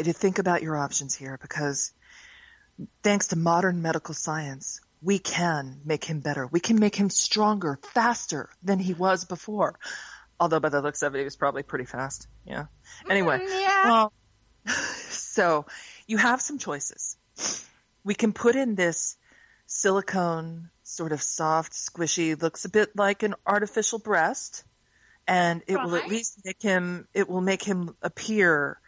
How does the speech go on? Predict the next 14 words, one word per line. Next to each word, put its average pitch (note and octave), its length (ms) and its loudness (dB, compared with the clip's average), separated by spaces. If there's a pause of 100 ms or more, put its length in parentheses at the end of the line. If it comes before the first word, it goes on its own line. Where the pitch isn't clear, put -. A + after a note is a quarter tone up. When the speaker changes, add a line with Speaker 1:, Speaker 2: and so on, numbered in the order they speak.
(500)
Speaker 1:
um, D#3+ 560 0 (220)
equal - 420 -2 (160)
on E3+ 140 0
both D#3 220 2
sides. - 580 -8 (400)
Speaker 2:
Right. D4 400 -2 (360)
Speaker 1:
Or F#3 560 0 (540)
there A3+ 420 4 (100)
is G4+ 400 4
a D#4+ 80 0
slightly C#4+ 680 -2
more C#4+ 380 4
expensive G3+ 920 0
option, - 760 -6